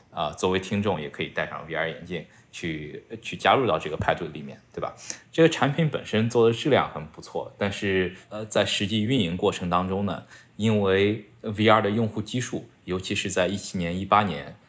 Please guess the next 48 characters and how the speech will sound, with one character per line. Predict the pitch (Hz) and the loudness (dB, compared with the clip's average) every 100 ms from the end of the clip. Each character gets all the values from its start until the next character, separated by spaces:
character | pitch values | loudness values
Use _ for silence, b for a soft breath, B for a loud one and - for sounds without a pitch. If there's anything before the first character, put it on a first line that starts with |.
| b _ | b _
啊， | 80 76 | -6 -4
那 | 98 90 | -2 -2
个 | |
时 | - | -2
候 | 80 | -6
的 | 85 | -4
用 | 90 | -4
户 | 85 85 | -4 -10
基 | - | -10
数 | 82 - | -12 -12
还 | - 87 | -4 -2
是 | 113 | -2
特 | - 110 | -4 -2
别 | 98 | -2
的 | |
少， | 107 - - - B B B | -2 -2 -4 -10 B B B
它 | - 92 | -4 0
的 | 92 | 0
这 | 92 | 0
个 | 90 | -2
网 | 92 73 | -2 -2
络 | 92 98 | -2 -2
效 | 98 87 | 2 0
应 | 82 | 0
是 | - | -6
起 | 92 - | -6 -8
不 | - | -6
来 | 76 - | -8 -6
的。 | 82 85 B B B - | -6 -6 B B B -16
所 | - 107 | -2 2
以 | 113 104 87 80 | 4 4 2 -2
这 | - 104 | 0 0
个 | 92 | 2
公 | 98 | 0
司， | 98 - 92 95 90 | -2 0 0 0 0
那 | 95 85 | 0 -2
它， | 82 87 82 85 - - | -2 2 4 2 -2 -8
呃， | 87 78 80 | -4 -4 -2
在 | - 92 | 2 2
那， | 90 101 92 - | 2 -2 -6 -8
在 | - 95 | -4 -2
那 | 95 | 0
段 | 90 90 | -2 -4
时 | 85 | -4
间 | 82 87 | -4 -4
就 | 87 90 | -4 -6
转 | - - - | -4 -6 -8
型， | 71 76 82 | -14 -12 -12